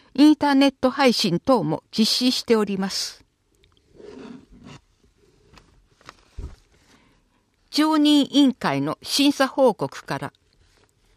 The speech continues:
総務委員会。第七十二号議案。府中市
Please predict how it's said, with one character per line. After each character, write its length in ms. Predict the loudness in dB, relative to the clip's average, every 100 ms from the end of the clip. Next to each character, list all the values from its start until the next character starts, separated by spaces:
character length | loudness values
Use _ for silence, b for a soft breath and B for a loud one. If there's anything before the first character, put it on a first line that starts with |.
| _ _ _ _ _ _ _ _ _ _ _ b b b b b
総 260 | -4 0 4
務 200 | 4 4
委 160 | 2
員 120 | 0
会。 320 | -6 -10 -12 -16 _ _ _ _ _ _ _ _ _ _ _ _ _
第 280 | -2 -2 -4 _ -4
七 300 | 0 2 2
十 320 | 0 2 2
二 200 | 2 4
号 300 | 2 2 0
議 240 | 0 -4
案。 260 | -4 -8 -12 _ _ _ _ _ _ _ _ _ _ -20 _
府 160 | -18 -4
中 260 | 0 2
市 220 | 0 -4